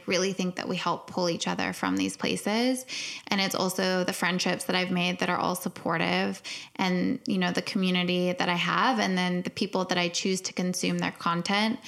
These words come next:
on Instagram. I mean, thank goodness for Carmen. I feel like ever since finding out about her, her posts just really resonate with me and help me when I need it the most. And other, you know, letting go of toxic friendships or,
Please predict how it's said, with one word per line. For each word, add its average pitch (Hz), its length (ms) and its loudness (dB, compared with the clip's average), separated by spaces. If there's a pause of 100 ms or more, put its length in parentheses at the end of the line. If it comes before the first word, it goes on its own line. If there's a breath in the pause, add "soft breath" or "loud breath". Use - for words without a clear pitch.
(360 loud breath)
on 185 120 0
Instagram. 208 640 2
I 190 60 2
mean, 180 360 0 (100)
thank 185 300 -2
goodness 185 360 0
for 190 140 -2
Carmen. 190 560 0
I 180 180 2
feel 185 200 0
like 175 300 2
ever 180 220 2
since 175 260 0
finding 175 300 0
out 165 160 0
about 185 280 2
her, 202 280 2
her 190 160 0
posts - 320 0
just - 240 -4
really 190 240 2
resonate 180 460 0
with 190 160 -2
me 190 100 2
and 180 80 2
help 170 240 -2
me 226 380 0 (320 loud breath)
when - 100 0
I 175 80 4
need 175 220 0
it 170 100 0
the 175 80 0
most. 180 520 0 (520 loud breath)
And 190 640 2 (360)
other, 214 300 2 (220)
you 220 200 2
know, 185 240 2
letting 190 280 2
go 185 100 2
of 185 160 0
toxic - 420 -2
friendships 180 680 0
or, 180 460 0